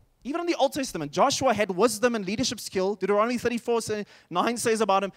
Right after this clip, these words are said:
"Joshua the son of Nun, he was full of the Spirit,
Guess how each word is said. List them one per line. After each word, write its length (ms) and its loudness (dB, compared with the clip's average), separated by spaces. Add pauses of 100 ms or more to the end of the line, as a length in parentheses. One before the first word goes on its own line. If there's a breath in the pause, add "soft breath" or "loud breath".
(140)
"Joshua 400 2
the 100 -2
son 240 0
of 80 -2
Nun, 220 -2
he 160 -6
was 240 2
full 640 -2
of 240 0
the 100 0
Spirit, 1120 -4